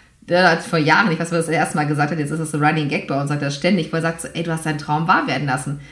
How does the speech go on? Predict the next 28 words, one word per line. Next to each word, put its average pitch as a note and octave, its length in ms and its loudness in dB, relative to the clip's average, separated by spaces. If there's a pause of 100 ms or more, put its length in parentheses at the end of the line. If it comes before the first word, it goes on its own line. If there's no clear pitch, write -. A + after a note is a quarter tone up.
(120)
Du - 80 -10
verdienst F#3+ 560 0
Geld D3 320 2
durch D#3 160 -2
dein D3+ 160 -2
Gequatsche.“ - 720 -2
Und F3 180 0
es - 180 -4
stimmt. D4+ 440 0 (240)
Und F3 140 2
ich F3+ 140 2
liebe A#3+ 380 6
es. - 320 -10 (340)
Das F#3 160 -2
heißt, G#3 220 0
alle B3+ 200 4
Formate, G#3+ 640 2
die F#3 220 0
wir G3 260 0
haben A#3 600 0 (160)
in F#3 140 2
unseren F#3+ 340 2
Unternehmen, F3+ 460 0
wir D#3 80 0
haben D3 80 0
ja D#3+ 40 -2
mittlerweile D#3 380 0
mehrere, E3 480 -2